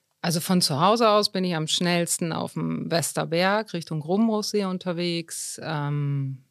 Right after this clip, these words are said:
ja, das ist so, wenn wir noch aufs Fahrrad steigen, dann wird's auch mal Richtung Hast- und Nettetal gehen. Da bin ich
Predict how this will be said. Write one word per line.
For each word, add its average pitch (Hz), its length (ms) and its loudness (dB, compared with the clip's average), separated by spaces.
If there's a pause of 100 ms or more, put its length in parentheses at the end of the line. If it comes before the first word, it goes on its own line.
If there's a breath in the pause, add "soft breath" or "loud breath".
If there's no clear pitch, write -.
(160)
ja, - 240 -8 (260)
das 135 160 -8
ist 147 120 -8
so, 160 160 -12 (100)
wenn 151 140 -4
wir 156 120 -4
noch 151 160 -6
aufs 160 180 -6
Fahrrad 165 300 2
steigen, 156 680 -2
dann 143 420 -6
wird's 156 220 -8
auch 131 140 -6
mal 143 100 -6
Richtung 147 380 -8
Hast- - 260 -8
und 156 100 -2
Nettetal 151 500 -2
gehen. 143 480 0
Da 147 120 -6
bin 147 180 -4
ich - 300 -10